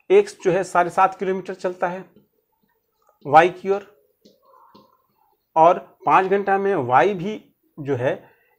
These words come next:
एक्स की ओर साढ़े सात घंटा में चलता है, अ, साढ़े सात किलोमीटर चलता है, सेवन पॉइंट फ़ाइव किलोमीटर चलता है। देखिए, ये भी जो है, ए, एक्स जो है सेवन पॉइंट फ़ाइव किलोमीटर च-, चला और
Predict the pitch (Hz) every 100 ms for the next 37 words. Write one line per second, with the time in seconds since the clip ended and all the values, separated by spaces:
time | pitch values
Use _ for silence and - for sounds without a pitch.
0 | - 185 185 - - 190 202 208 - _
1 | _ - 185 185 190 190 175 180 180 185
2 | 190 190 185 190 175 170 196 175 175 170
3 | 165 185 185 - - 170 180 190 190 180
4 | 185 180 170 196 - - - _ - 170
5 | 185 185 190 185 180 180 185 190 202 202
6 | 190 185 190 254 - _ _ _ _ _
7 | - - - - - 165 175 123 - -
8 | _ - 135 143 156 208 185 127 143 -
9 | 170 160 - 185 190 160 147 123 160 -
10 | _ _ _ - 175 190 196 202 202 196
11 | 196 202 202 208 - - - - 196 233
12 | 226 _ _ _ _ 151 143 147 -